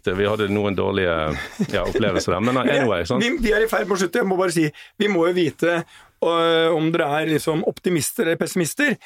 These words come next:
Speaker 2: For, men jeg tror bare sånn lite, eh, kommentar til det du sa, Runa. Jeg tror jo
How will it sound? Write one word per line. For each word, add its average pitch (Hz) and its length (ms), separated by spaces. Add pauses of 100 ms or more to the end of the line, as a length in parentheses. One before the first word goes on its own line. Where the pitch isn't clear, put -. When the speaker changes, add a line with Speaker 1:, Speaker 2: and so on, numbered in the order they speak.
(220)
Speaker 2:
For, - 160
men 214 160
jeg 180 280
tror 170 160
bare 165 180
sånn 160 200
lite, 147 240
eh, 151 840
kommentar 147 380
til 180 120
det 143 120
du 147 120
sa, 135 200
Runa. 143 360 (520)
Jeg 180 380
tror 175 220
jo 202 100